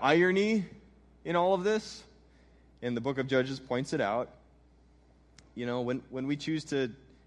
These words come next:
ignore the rules and, you know, do what we want, as long as nobody gets hurt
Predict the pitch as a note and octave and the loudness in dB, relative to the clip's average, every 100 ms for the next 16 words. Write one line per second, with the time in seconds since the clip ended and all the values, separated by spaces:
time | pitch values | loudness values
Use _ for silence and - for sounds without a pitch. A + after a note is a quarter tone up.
0 | B2 A#2 C3+ C#3 B2+ C3 C3+ C#3 C#3 B2 | -8 -4 0 0 -2 -2 0 0 0 -2
1 | A2+ A2 A2 - - A#2 A#2 A2+ - - | -6 -6 -10 -20 -16 -10 -8 -10 -14 -20
2 | A2 B2+ C3 B2+ B2+ A#2 B2 C3+ - - | -10 -4 -2 -2 -2 -2 -4 -6 -10 -20
3 | - _ _ _ _ _ _ _ _ - | -20 _ _ _ _ _ _ _ _ -10
4 | G#2+ B2 B2 B2 A#2+ A#2 - B2 B2+ | -6 -6 -6 -6 -6 -8 -6 -4 -4